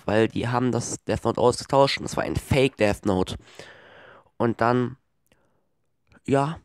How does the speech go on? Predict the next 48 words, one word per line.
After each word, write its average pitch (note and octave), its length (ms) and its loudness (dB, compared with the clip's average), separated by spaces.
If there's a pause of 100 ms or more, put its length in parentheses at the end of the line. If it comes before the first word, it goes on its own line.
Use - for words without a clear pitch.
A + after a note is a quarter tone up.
(680)
Ryuk D3+ 400 4
hat F#3 180 -2
zu - 80 -16
dem C#3+ 140 0
Zeitpunkt - 340 0
einfach C3+ 140 -2
nichts C#3+ 160 -4
gemacht, C3 220 0
er B2+ 60 -2
hat B2 40 -2
die A#2+ 40 -4
ganze C#3 180 2
Zeit - 80 -6
am B2+ 140 4
Me-, C3 180 2
äh, A2+ 200 2
Menschenwelt A#2+ 480 2
gechillt, - 340 0
so, G2+ 100 0
weil's G2 340 0
voll - 200 -4
spannend - 360 0
ist. - 240 -2 (400)
Dann C3 260 0
ist - 240 -4
Light B2 260 2
halt B2+ 100 -2
so A2 80 -4
geflüchtet C#3 720 -2 (1700)
und B2 240 -4
Ryuk B2+ 220 6
so A2+ 300 2
meint A2+ 280 0
so, G#2 100 -6
„Ja, G#2 300 2
es - 200 -4
ist - 220 -2
aus, A#2+ 360 4
du - 80 -6
kannst A2 280 -4
jetzt - 140 -6
sterben“, A#2+ 420 0
hat A2 140 -4
ihn - 100 -10
ins G#2+ 240 -6
Death A#2 200 0
Note A2+ 180 0
eingetragen A#2 680 0